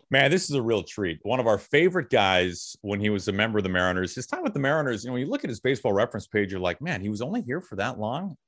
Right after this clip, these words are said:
Like, it felt, it felt longer, and I mean that in a really good way. Uh, we're really thrilled to be talking with, uh, the one and only, the left-handed Wade LeBlanc, or is it LeBlanc? We'll clear that up. Wade, man, it is great to be with you. It's great to hear your voice again. How are you?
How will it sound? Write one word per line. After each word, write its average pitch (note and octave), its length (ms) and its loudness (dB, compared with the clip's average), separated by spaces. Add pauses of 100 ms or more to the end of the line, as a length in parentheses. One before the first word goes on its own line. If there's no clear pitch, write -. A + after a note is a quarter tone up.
(100)
Like, G#2 140 -4
it A#2 140 -4
felt, A#3 260 2 (220)
it A#2+ 160 -2
felt E3 180 2
longer, G2+ 460 0
and E2+ 80 -4
I - 20 0
mean C#3+ 160 -2
that C3+ 140 2
in A#2 100 -2
a G#2+ 60 0
really B2+ 180 2
good A#2 220 2
way. F2+ 400 4 (440)
Uh, G#2 60 6
we're B2 360 4
really C3+ 420 8
thrilled A2 460 4
to G2+ 80 -8
be F#2+ 100 -2
talking G2 500 0
with, F#2 280 -2
uh, E2+ 220 2
the F2 100 -4
one G#2 160 -2
and G2+ 100 -2
only, F#2+ 220 -4
the F2 120 -4
left-handed F2+ 540 -2
Wade F2 220 -4
LeBlanc, E2+ 540 -6
or D3 120 2
is C3 120 -2
it B2 80 -4
LeBlanc? G#2+ 540 -4 (440)
We'll B2+ 160 2
clear C3+ 220 0
that F#2 160 4
up. D#2+ 220 -2 (200)
Wade, D3+ 460 6
man, B2+ 320 2
it C#3+ 80 -2
is C#3+ 180 0
great G#3+ 420 -2
to D#3 100 -4
be D3 140 2
with C3 280 2
you. C3 120 -4
It's G#2+ 140 -6
great D#3 260 -2
to C3+ 80 -8
hear B2+ 140 0
your A2+ 100 0
voice A2+ 300 -2
again. B2+ 160 -12
How E3+ 220 -6
are C3 100 -2
you? E2 160 -6